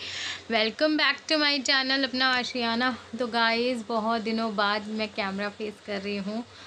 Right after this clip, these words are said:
और बहुत time से videos नहीं आ रहे थे और जो भी आए वो इतने कुछ ऐसे ख़ास नहीं थे। अभी मैंने रिस-, recently जो photographs डाले थे ना, जो पिछला vlog था मेरा, वो था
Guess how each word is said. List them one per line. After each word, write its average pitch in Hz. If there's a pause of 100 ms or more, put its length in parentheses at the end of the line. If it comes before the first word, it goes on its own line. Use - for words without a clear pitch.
(320)
और 214
बहुत 240
time 233
से 247
videos 226
नहीं 220
आ 208
रहे 196
थे 214
और 196 (280)
जो 233
भी 240
आए 214
वो 220
इतने 220
कुछ 220
ऐसे 240 (100)
ख़ास 214
नहीं 214
थे। 240 (480)
अभी 226
मैंने 262 (220)
रिस-, 240 (220)
recently 233
जो 240
photographs 220
डाले 208
थे 202
ना, 254
जो 240
पिछला 226
vlog 214
था 214
मेरा, 208
वो 214
था 240